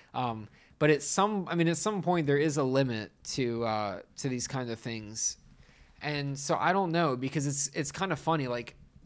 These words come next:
people will obviously say in the comments, or they'll think or whatever, they'll say, like, "Yeah, of course, um, uh, there's a difference between, you know, streaming service quality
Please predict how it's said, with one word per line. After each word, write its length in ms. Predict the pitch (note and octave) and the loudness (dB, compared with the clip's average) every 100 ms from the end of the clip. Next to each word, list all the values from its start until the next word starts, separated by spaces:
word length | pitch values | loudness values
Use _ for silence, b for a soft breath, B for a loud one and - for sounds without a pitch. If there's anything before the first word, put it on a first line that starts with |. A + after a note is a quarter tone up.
| - | -12
people 480 | - F3+ F3 D3+ B2+ | -6 -2 2 2 2
will 140 | C#3 | 0
obviously 480 | A#2+ C3+ C3+ B2+ B2 | 2 2 0 -2 -4
say 180 | - B2+ | -4 -4
in 80 | A#2 | -6
the 80 | |
comments, 500 | A2+ C3+ A#2+ A2+ A2 | -6 -6 -6 -8 -8
or 100 | A#2 A2+ | -6 -4
they'll 160 | A2 | -6
think 440 | A2 C3 A2 A2+ - | -6 -8 -8 -10 -10
or 120 | G2+ | -8
whatever, 480 | G#2+ A2 A2+ G#2+ G2 | -6 -4 -4 -4 -6
they'll 120 | G#2 | -6
say, 220 | - G#2+ | -6 -4
like, 220 | F#2 A2 | -6 -2
"Yeah, 300 | C3+ D#3 D3+ | 4 6 6
of 180 | C#3 A#2+ | 4 -2
course, 500 | - C#3 C3 - - | -2 0 0 -2 -6
um, 540 | E2+ A#2+ A#2 A2 G#2+ - - b b b b b b | -4 -4 -4 -8 -12 -16 -18 b b b b b b
uh, 280 | A#2 A2+ A2 | -2 0 0
there's 180 | B2+ B2+ | -2 0
a 60 | |
difference 400 | C3 D3 C#3 B2+ | 4 4 4 -2
between, 680 | - A#2+ - C3 A#2+ A#2 A2+ - | -2 -6 -2 -2 -2 -6 -10 -10
you 140 | B2 | -6
know, 400 | A2+ G#2 G2+ F#2 | -4 -4 -6 -8
streaming 460 | - - E3 D#3 C#3 | -10 2 6 8 6
service 360 | C#3 C#3 B2 - | 4 2 2 -2
quality 600 | - B2+ B2 A#2+ A#2 | 4 4 4 0 -2